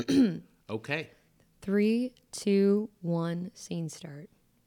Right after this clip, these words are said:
Speaker 2: Hey, do you want something to drink?
Speaker 1: Uh, yeah, sure. That's, that's great. What do you have?
Speaker 2: Well, let me take a look here.
Speaker 1: Oh, wow.
Speaker 2: See, it's a podcast. You can't tell, but I
Speaker 1: You just opened the, the refrigerator.
Speaker 2: <gasps> Yeah.
Speaker 1: This is a really cool fridge.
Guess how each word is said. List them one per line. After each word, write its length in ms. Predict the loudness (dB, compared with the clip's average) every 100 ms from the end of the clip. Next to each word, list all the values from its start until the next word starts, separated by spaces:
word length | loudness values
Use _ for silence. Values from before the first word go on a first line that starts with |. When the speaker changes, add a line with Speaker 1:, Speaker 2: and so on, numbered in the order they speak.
| _ _ _ _ -20 -20 -20 -20 _
Speaker 2:
Hey, 160 | -4
do 120 | -2 -2
you 80 |
want 160 | -4 -4
something 320 | -6 -6 -6
to 100 | -6
drink? 400 | -6 -8 -10 -16 _ _ _ _ _ _ -6
Speaker 1:
Uh, 240 | -4 -2 -2
yeah, 200 | -4 -6
sure. 200 | -6 -4
That's, 240 | -4 -6 -10
that's 180 | -10 -6
great. 180 | -4
What 60 | 2
do 80 | 2
you 60 |
have? 260 | 2 -2 -6 -10 _ _ _
Speaker 2:
Well, 240 | 0 0 0
let 140 | -2
me 80 | -2
take 240 | -4 -6
a 40 | -4
look 300 | -2 -4 -6
here. 240 | -12 -12 -14 -20 _ _ _ _ _ _ _ _ _ _
Speaker 1:
Oh, 360 | -6 -2 0 0
wow. 60 | 0
Speaker 2:
See, 180 | 2
it's 140 | 2 2
a 40 |
podcast. 520 | -2 -2 -4 -6 -10
You 80 | -12
can't 220 | -12 -14 -14
tell, 240 | -20 -20 -20
but 140 | -18 -18
I 60 | -8
Speaker 1:
You 120 | -2 0
just 180 | 0
opened 320 | 0 0 0 0
the, 180 | 0 -4 _ -6
the 100 | -4
refrigerator. 800 | -2 -2 -2 0 0 -2 -6 -10
Speaker 2:
<gasps> 80 | -10
Yeah. 360 | -4 -4 -4 -8 -2
Speaker 1:
This 160 | 0
is 80 | 2
a 80 | 2
really 340 | 2 0 0
cool 240 | 0 -2 -4
fridge. 400 | -4 -2 -2